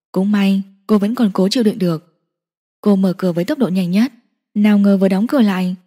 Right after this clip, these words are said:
cô liền ngã nhào xuống đất. Giang Như Lục biết,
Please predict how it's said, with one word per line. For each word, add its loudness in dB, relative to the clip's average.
cô 4
liền 4
ngã -6
nhào 0
xuống -4
đất. 0
Giang 0
Như 4
Lục 0
biết, 2